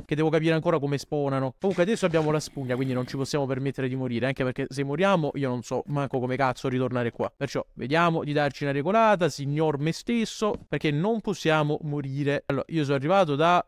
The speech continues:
qualche parte qua sopra. Oddio, mi sono perso di nuovo. Che palle. Comunque sentivo stronzi da sta parte. Boh,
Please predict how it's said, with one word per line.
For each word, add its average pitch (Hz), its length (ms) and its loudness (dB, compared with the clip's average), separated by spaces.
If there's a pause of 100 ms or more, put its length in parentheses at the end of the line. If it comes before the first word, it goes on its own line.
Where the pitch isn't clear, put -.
qualche 147 320 -2
parte 135 300 -4
qua 131 120 -4
sopra. 143 500 -2 (100)
Oddio, 135 360 -4
mi 143 120 -6
sono 139 200 -2
perso 175 360 -2
di 233 100 0
nuovo. 220 720 0
Che - 140 -4 (120)
palle. 180 720 2
Comunque 151 280 -4
sentivo 147 340 0
stronzi 127 400 -4
da 123 120 -2
sta 127 140 -2
parte. 127 540 0
Boh, 160 160 2